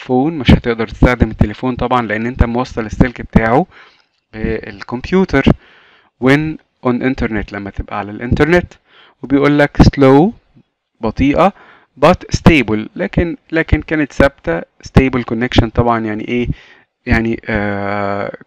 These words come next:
connection ثابتة او وصلة ثابتة. في الت-، في التمانينيات بعد كده، late eighties او في التمانينيات بعد كده، بعد، في اواخر التمانينيات يعني،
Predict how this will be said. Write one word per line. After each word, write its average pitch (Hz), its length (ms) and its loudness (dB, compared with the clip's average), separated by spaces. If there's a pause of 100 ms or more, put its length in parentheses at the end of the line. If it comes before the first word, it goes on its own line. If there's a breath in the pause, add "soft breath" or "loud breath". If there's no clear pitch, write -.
connection 120 420 6
ثابتة - 400 2
او 110 380 -2
وصلة 156 240 2
ثابتة. - 440 0 (1400 soft breath)
في - 320 2
الت-، - 340 -10
في 156 180 -2
التمانينيات 147 720 2
بعد 147 260 2
كده، 143 280 0
late 139 420 0
eighties 147 600 -8 (120)
او 113 140 -2
في - 160 -14
التمانينيات 113 640 -4
بعد 110 220 -2
كده، 131 260 -6
بعد، 110 340 -2
في - 180 -10
اواخر 127 340 0
التمانينيات 107 840 -8
يعني، 127 300 -4